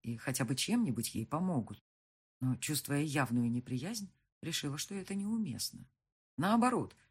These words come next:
ничего хорошего от этих незнакомок ждать не следовало.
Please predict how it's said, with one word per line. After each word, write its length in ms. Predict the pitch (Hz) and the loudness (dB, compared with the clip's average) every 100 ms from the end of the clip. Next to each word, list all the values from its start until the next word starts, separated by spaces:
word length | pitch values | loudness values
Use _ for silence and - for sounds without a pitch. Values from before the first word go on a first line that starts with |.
| _ - | _ -2
ничего 340 | 139 165 151 | 0 0 0
хорошего 520 | - 147 214 - 131 | 0 0 0 0 0
от 140 | 135 143 | 0 0
этих 240 | 135 139 | -2 0
незнакомок 800 | 151 135 135 127 165 247 262 - - _ - | 2 2 2 0 0 2 2 -2 -12 _ -8
ждать 440 | 147 123 110 - | -6 -4 -4 -4
не 100 | 147 | -4
следовало. 580 | - 113 90 101 82 | -4 -6 -10 -12 -16